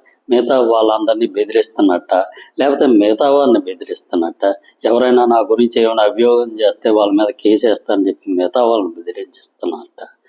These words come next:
ఈ విషయం గురించి మీరు కొద్దిగా ఆలోచించుకుంటే మంచిది. ఇక రెండవ విషయం,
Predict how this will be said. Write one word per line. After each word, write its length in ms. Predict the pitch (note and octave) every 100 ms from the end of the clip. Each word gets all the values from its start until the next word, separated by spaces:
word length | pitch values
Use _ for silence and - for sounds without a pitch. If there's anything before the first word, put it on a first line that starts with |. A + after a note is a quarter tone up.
| _ _ _ -
ఈ 100 | F3+
విషయం 400 | F3 A3+ G#3+ F#3
గురించి 540 | F3 D3 - A2+ A#2+ - _ -
మీరు 160 | D3+ D3
కొద్దిగా 400 | C#3+ D3 C3+ D3+
ఆలోచించుకుంటే 1000 | G#2+ F#2+ A2 B2 B2 F#2+ - F2+ - B2+
మంచిది. 400 | - - - _ _ _ _ _ _ _ _ -
ఇక 140 | D3+ C#3 G#2+ A2 - _ _ C3
రెండవ 300 | C3+ C#3 A#2+
విషయం, 560 | G2+ - - F#2 F#2+